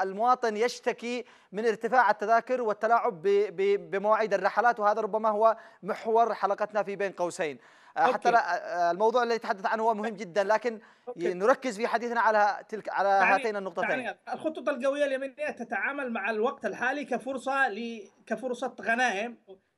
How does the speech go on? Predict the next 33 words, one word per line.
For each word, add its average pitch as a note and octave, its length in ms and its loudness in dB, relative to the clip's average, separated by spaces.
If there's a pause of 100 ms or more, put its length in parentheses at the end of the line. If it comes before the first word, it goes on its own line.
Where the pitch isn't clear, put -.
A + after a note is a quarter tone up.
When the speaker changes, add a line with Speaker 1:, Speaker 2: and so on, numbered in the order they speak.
(200)
Speaker 2:
يعني G#3+ 320 -6
تذكرة A#3+ 420 -4
ب-، A3 300 -10
بمعدل A3 500 -6 (280)
ألفين A3 400 -2
دولار G#3 440 -2 (180)
من، F#3+ 200 -14
Speaker 1:
نعم. E3 260 -6
Speaker 2:
من G#3+ 140 -6
مطار A3+ 280 -10
عدن G#3+ 220 -6
إلى F#3+ 200 -8
مطار G3+ 240 -6
القاهرة. D#3 520 -8 (520)
لا C#4+ 240 2
مبرر B3 400 -2
لذلك A3 400 -4
السعر G3+ 360 -8
إطلاقًا G3+ 500 -4 (180)
مهما B3+ 300 -2
كان، D#3 260 -10 (360)
لا C#4 160 -2
مبرر A#3+ 300 -4
لذلك G3+ 360 -6
السعر. F3+ 280 -12 (500)
قد C#4 140 -6
نجد C#4 260 -4
فعلًا C4+ 360 -4
أنها A#3+ 300 -2
المفروض A#3 360 -8
أنها A#3 180 -2
تزداد G3+ 400 -4
بمعدل F#3+ 500 -4